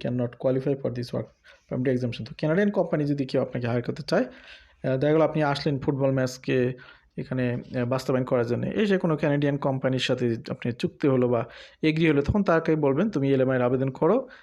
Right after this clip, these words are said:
আমার জন্যে ও জব অফার লেটার দাও।" তারপরে সেটা দিয়ে আপনি, আহ, ওয়ার্ক পারমিটের জন্য আবেদন করবেন। সেটি পেলে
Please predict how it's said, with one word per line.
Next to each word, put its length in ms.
আমার 240
জন্যে 460
ও 140
জব 240
অফার 220
লেটার 340
দাও।" 260
তারপরে 340
সেটা 220
দিয়ে 180
আপনি, 340
আহ, 520
ওয়ার্ক 260
পারমিটের 300
জন্য 140
আবেদন 280
করবেন। 280
সেটি 240
পেলে 440